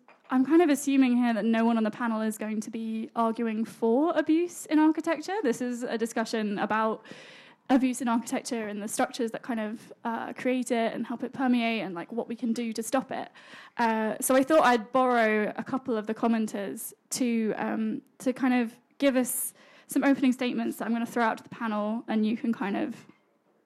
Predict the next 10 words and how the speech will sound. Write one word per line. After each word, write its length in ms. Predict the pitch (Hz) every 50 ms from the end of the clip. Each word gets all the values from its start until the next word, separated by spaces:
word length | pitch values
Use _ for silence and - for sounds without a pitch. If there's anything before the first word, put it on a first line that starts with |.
| _ _ _ _ _ _ _ _ -
discuss 400 | - 339 - - 359 349 - -
whether 140 | 339 277 277
you 200 | 247 247 247 240
agree. 500 | 226 233 - 226 220 220 226 277 381 - - - - - - - - - _ -
Um, 640 | 254 254 254 247 247 247 247 247 254 262 262 277 269 - - - _ _ _
so 240 | - - - 226 196 - - - - - -
what's 240 | - - - - -
this 320 | - - - - - -
one? 380 | - - - - - - 247 - - - 311 -
<clears throat> 220 | 370 359 320 269